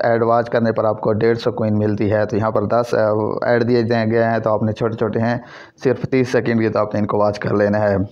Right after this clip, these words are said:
मैं जाता हूँ बैक, बैक जाने पर यहाँ पर स्पिन व्हील का ऑप्शन मिल जाता है, तो मैं इस पर क्लिक करता हूँ, तो यहाँ पर भी मुझे यहाँ पर पन्द्रह टोटल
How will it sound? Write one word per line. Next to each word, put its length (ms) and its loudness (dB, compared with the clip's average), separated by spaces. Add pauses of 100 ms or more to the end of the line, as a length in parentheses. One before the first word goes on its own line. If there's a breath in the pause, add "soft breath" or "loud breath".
(140)
मैं 220 0
जाता 200 0
हूँ 120 0
बैक, 300 0 (360 loud breath)
बैक 180 4
जाने 200 2
पर 140 0
यहाँ 140 2
पर 160 2
स्पिन 260 0
व्हील 140 2
का 120 0
ऑप्शन 220 -2
मिल 140 2
जाता 180 2
है, 60 -4
तो 60 -4
मैं 100 0
इस 80 -2
पर 120 0
क्लिक 260 -2
करता 180 -2
हूँ, 80 -2
तो 80 -2
यहाँ 180 0
पर 140 -2
भी 120 0
मुझे 320 2
यहाँ 200 0
पर 140 -2
पन्द्रह 340 0
टोटल 500 0